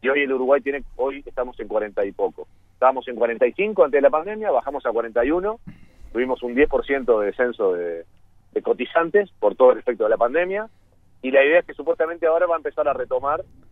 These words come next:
y va a volver a, a, a esos cuarenta y pico mil, eh, con un, un poquito más de aumento en función de la planta de U P M, que, que va a, a requerir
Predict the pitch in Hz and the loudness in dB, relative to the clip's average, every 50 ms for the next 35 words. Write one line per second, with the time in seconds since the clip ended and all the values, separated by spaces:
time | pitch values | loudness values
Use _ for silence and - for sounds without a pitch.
0 | - - _ _ _ _ - 123 120 131 135 139 143 143 139 143 151 156 151 151 | -20 -20 _ _ _ _ -12 -4 0 2 2 2 2 0 2 2 2 4 2 2
1 | 127 120 117 113 117 120 123 131 131 - 131 131 131 - 139 - - 120 123 117 | 0 -2 -6 -6 -6 -6 -6 -6 -8 -8 -8 -8 -8 -8 -12 -14 -10 -8 -8 -6
2 | - 123 117 - 127 117 123 120 123 135 139 147 156 160 - - - - - - | -6 -8 -8 -8 -10 -6 -4 -4 -4 -4 -6 -8 -8 -10 -14 -20 -20 -20 -20 -20
3 | - - - - - 120 117 113 107 104 - - 127 135 139 139 143 151 - 143 | -20 -20 -20 -12 -6 -4 -2 -2 -2 -4 -2 0 0 0 0 0 -4 -2 -2 -2
4 | 147 131 - 156 156 170 165 170 170 165 160 156 156 151 165 180 180 170 175 165 | -2 2 2 2 2 4 4 6 6 8 6 6 4 4 0 -4 -4 -2 -2 -2
5 | - 139 135 - 147 143 139 131 120 113 135 135 123 131 120 120 113 - 127 131 | -2 -4 -8 -6 -4 -2 -2 -2 -2 -2 -4 -4 -2 -2 -2 -2 -2 -4 -4 -4
6 | 139 143 147 160 165 170 - - - - _ - - - - - - 117 117 113 | -4 -4 -6 -8 -10 -12 -14 -20 -20 -20 _ -20 -20 -20 -20 -14 -10 -8 -8 -8
7 | - - 117 120 127 127 123 123 117 113 113 113 107 104 104 107 98 92 92 - | -6 -4 0 2 4 4 4 4 4 2 0 0 -2 -4 -6 -10 -14 -14 -14 -10
8 | - 113 117 120 123 110 123 127 139 143 127 | -6 -4 -2 -2 -2 -2 -4 -4 -4 -4 -6